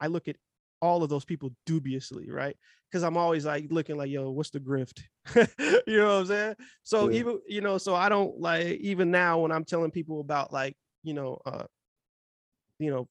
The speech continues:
Speaker 1: living in L A or not living in L A, I just want them to know, like, I'm not trying to give you advice. I'm just letting you know, you know, the realities of the situation based on my sort of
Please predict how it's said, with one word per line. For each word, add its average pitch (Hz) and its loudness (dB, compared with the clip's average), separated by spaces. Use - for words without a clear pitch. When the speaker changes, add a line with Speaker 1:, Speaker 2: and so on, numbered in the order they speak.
Speaker 1:
living 143 0
in 143 -4
L 135 -4
A 139 -6
or 135 -10
not 156 -4
living 139 -8
in 135 -14
L 131 -14
A, 123 -18
I 156 -4
just 147 -10
want 147 -8
them 143 -8
to 135 -10
know, 147 -6
like, 135 -10
I'm 165 2
not 160 4
trying 165 -4
to 151 -6
give 151 -4
you 147 -6
advice. 139 -10
I'm 147 -8
just 147 -12
letting 143 -8
you 143 -10
know, 131 -12
you 156 -6
know, 131 -10
the 156 -4
realities 151 -2
of 139 -16
the 131 -16
situation 151 -10
based 147 -6
on 143 -10
my 151 -6
sort 147 -10
of - -14